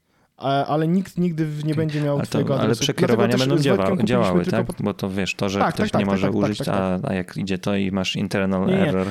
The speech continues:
Speaker 1: Właśnie klucz jest taki, że to dalej działa, po prostu nie masz dostępu do wszystkich
Speaker 2: Okej.
Speaker 1: fajnych feature'ów hejowych, nie? Jedyne co, to masz dalej hejowy adres e-mail, który, na, z którego nie możesz też odpisać, po prostu on będzie forwardował maile, znaczy forwardował,
Speaker 2: Mhm,
Speaker 1: no, no,
Speaker 2: mhm.
Speaker 1: przesyła maile de facto do,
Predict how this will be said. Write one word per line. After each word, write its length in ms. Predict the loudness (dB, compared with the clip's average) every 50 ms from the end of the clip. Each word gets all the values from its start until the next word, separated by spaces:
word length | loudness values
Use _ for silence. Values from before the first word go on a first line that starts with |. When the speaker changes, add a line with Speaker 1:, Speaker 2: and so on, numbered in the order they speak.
| -4 -4
Speaker 1:
Właśnie 240 | -4 -2 -2 -2 -2
klucz 180 | -2 -2 -2 -2
jest 120 | -2 -2
taki, 200 | -4 -2 -2 -2
że 100 | -2 -2
to 120 | -2 -2
dalej 280 | 0 0 0 0 0 0
działa, 280 | 0 0 0 0 0 0
po 100 | -2 -2
prostu 280 | -2 -2 -2 -2 -2
nie 120 | 0 0 0
masz 300 | 0 -2 -2 -4 -6 -6
dostępu 500 | -6 -6 -4 -2 -2 -2 -2 -4 -6 -4
do 260 | 0 0 0 0 0
wszystkich 340 | -2 -4 -4 -4 -4 -4 -4
Speaker 2:
Okej. 80 | -2
Speaker 1:
fajnych 300 | -2 -2 -2 -4 -6 -8
feature'ów 300 | -8 -6 -4 -4 -4 -4
hejowych, 340 | -4 -4 -4 -4 -4 -6 -8
nie? 120 | -8 -8 -8 -10 -16 -10 -6 -4
Jedyne 240 | -2 0 0 0
co, 120 | 0 -2 -2
to 100 | 0 0
masz 140 | 0 0 0
dalej 260 | 0 0 0 0 -2
hejowy 400 | -2 -2 -2 0 0 0 -2 -2
adres 340 | 0 0 -2 -2 -4 -4 -4
e-mail, 260 | -4 -2 -2 -2 -2 -4 -10 -20 -20 -20
który, 400 | -10 -6 -2 0 0 0 0 0 0
na, 120 | -2 -2 -2
z 40 |
którego 220 | 0 0 0 2 2
nie 100 | 2 2
możesz 180 | 2 0 -2 -2
też 140 | -6 -8 -8
odpisać, 360 | -6 -6 -4 -4 -2 -4 -4
po 100 | -6 -6
prostu 220 | -6 -4 -2 -2 -2
on 80 | -2
będzie 180 | 0 -2 -2 -4
forwardował 720 | -2 -2 0 0 2 0 0 0 0 0 0 0 0 0
maile, 300 | 0 0 0 0 0 0
znaczy 200 | -2 -2 -4 -4
forwardował, 420 | -2 -2 -2 0 0 0 -2 -2
Speaker 2:
Mhm, 60 | 0
Speaker 1:
no, 120 | 0 0 0
no, 40 | -2
Speaker 2:
mhm. 60 | -2
Speaker 1:
przesyła 380 | -4 -4 -2 0 0 0 0
maile 300 | 0 0 0 0 0 -2 -2
de 100 | -4 -4
facto 300 | -4 -6 -6 -6 -8 -6
do, 220 | -4 -4 -6 -6